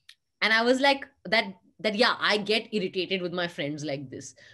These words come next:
when they are behaving like fools. So I know that I, I, I,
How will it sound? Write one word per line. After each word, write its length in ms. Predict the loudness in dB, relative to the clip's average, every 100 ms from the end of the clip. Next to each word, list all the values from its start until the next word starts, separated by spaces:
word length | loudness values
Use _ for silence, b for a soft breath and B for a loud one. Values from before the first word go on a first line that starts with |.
| B
when 220 | 0 4
they 100 | 4
are 200 | 4 2
behaving 380 | 0 0 0 -2
like 160 | -6
fools. 460 | -6 -8 -6 -8 -12 _ b b
So 160 | -4 0
I 180 | 2
know 240 | 2 2 4
that 240 | 4 0 0
I, 300 | 0 0 -2 -10 _ -2
I, 200 | 0 0
I, 180 | -2 -4